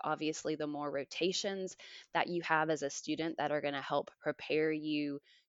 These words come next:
to do the activities that you're gonna be asked to do in residency, I think that looks really good. And I also think being involved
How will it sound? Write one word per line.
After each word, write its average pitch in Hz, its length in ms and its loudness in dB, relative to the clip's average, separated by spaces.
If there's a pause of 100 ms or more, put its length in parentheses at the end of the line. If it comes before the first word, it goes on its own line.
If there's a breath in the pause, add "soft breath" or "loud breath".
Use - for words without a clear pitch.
to 165 60 -6
do 160 160 0
the 156 140 4
activities 147 540 0
that - 180 -6
you're 151 80 -4
gonna 143 220 -6
be 135 180 -6
asked 131 340 -2
to 156 60 -4
do 147 240 -2
in 139 120 -4
residency, 190 840 -2 (400 loud breath)
I 160 80 -2
think 185 280 -6
that 135 200 2
looks 196 300 -2
really 190 240 2
good. 185 440 4 (280 loud breath)
And 185 80 8
I 175 60 8
also 190 360 4
think 180 460 4 (720)
being 202 280 6
involved 165 680 6